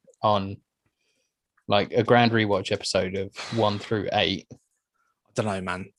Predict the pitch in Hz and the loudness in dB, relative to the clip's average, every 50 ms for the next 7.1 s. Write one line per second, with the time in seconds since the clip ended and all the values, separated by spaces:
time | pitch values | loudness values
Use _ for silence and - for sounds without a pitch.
0 | _ _ - 107 - 110 104 98 95 85 - - - 90 107 113 110 - - 123 | _ _ -6 -4 -2 -2 -2 -2 -4 -4 -8 -4 0 0 2 2 0 -2 -4 0
1 | 120 - - - 147 143 135 123 123 113 123 135 143 131 123 - 131 120 120 120 | 2 2 2 4 2 2 2 0 0 0 0 0 0 2 2 2 2 2 2 0
2 | 113 123 120 113 104 117 110 110 107 107 110 110 101 104 - - - - 117 110 | 0 0 -2 0 0 0 0 0 0 -2 -2 -2 -2 -2 -2 -4 -6 -4 -2 -2
3 | 104 107 107 - - 120 117 - - - 92 98 98 87 - 87 87 87 - - | -2 -2 -4 -2 -2 -2 -2 -2 -6 -8 -6 -6 -4 -4 -6 -8 -8 -10 -12 -14
4 | - - - - _ _ _ 131 131 127 107 92 90 90 - _ _ _ 123 123 | -16 -16 -20 -20 _ _ _ 4 6 6 6 6 2 -2 -6 _ _ _ 2 4
5 | 135 135 135 - 156 147 139 139 175 165 151 147 139 - - 131 113 104 101 101 | 6 4 4 4 4 2 4 6 6 8 8 6 4 4 4 4 4 2 0 -4
6 | 104 98 101 107 107 110 117 110 92 - - - - 120 117 - _ _ _ - | -6 -4 -4 -6 -4 -2 0 0 -2 -2 -8 -10 -12 -12 -12 -12 _ _ _ -6
7 | 117 107 | -6 -6